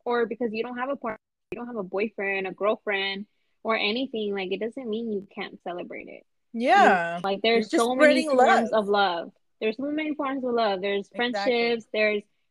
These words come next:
Speaker 1: boyfriend, girlfriend, relationships, grandparents, moms, dads,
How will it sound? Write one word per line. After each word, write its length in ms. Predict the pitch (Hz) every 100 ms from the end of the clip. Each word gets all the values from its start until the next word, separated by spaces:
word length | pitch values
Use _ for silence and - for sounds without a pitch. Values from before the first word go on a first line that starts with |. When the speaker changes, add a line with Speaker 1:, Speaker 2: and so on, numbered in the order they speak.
| _ -
Speaker 1:
boyfriend, 680 | 226 247 - 233 233 233 220
girlfriend, 580 | 220 233 226 240 233 214
relationships, 800 | 196 202 226 233 214 226 220 220 -
grandparents, 880 | 208 240 226 240 233 233 233 233 220 _ _ _ _
moms, 500 | 220 226 240 247 233 -
dads, 440 | 214 220 233 220